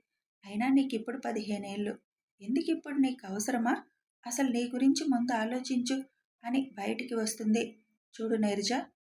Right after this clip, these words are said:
ఇప్పుడు పోలీసు వస్తే మళ్ళీ వాళ్ళు చెప్పారు, వీళ్ళు చెప్పారు అని వెనక్కి తగ్గావో ఊరుకోను. అలాంటి వాడు భర్తగా అవసరమా అని అడుగుతుంది ఐషు. నాకు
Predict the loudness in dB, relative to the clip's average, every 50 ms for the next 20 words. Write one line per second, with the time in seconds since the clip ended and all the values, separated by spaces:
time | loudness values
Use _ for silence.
0 | _ _ _ -20 -12 -8 -8 -8 -6 -8 -8 -6 -4 -2 -2 -2 -2 -2 -2 -4
1 | -4 -4 -8 -8 -8 -10 _ _ -10 -8 -2 0 0 2 2 2 0 0 0 0
2 | -2 -2 -4 -8 -8 -6 -6 -2 0 0 0 0 -2 -2 -2 -2 -2 -2 -4 -6
3 | -6 -6 -4 -2 0 0 2 0 0 -4 -6 -10 _ _ _ _ _ _ _ -8
4 | -4 -2 -2 -2 -2 -6 -4 -2 -2 -2 0 0 0 0 0 0 0 0 2 2
5 | 0 0 0 -2 -4 -4 -4 -4 -8 -10 _ _ _ _ _ _ _ _ -8 -6
6 | -2 0 0 0 0 0 0 2 4 4 4 2 0 -2 -4 -4 -8 -8 -4 -2
7 | -2 -2 -2 -2 -2 -2 0 2 2 2 0 -2 -2 -2 -2 -2 -2 -6 -8 -6
8 | -6 -6 -6 -8 -8 -4 -4 -4 -4 -4 -6 -6 -4 -4 -2 -2 -4 -6 -6 -12
9 | _ _ _ _ _ _ _ _ _ _ _ -8 -8 -8 -6 -6